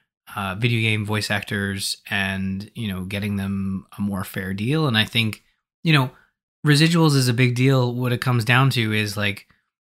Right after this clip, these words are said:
if the game does well, then the voice actors get more money. And I, and I believe, like, voice actors are a big part of,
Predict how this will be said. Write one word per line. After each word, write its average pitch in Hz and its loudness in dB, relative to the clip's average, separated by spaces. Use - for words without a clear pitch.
if 135 0
the 123 -2
game 120 2
does 110 0
well, 113 0
then 110 0
the 110 -2
voice 110 -2
actors 101 -4
get 98 -4
more 104 -4
money. 107 -2
And 120 -2
I, 117 -2
and 120 0
I 120 2
believe, 117 0
like, 104 -6
voice 107 -6
actors 104 -8
are 107 -2
a 107 -2
big 117 -4
part 135 -2
of, 107 -6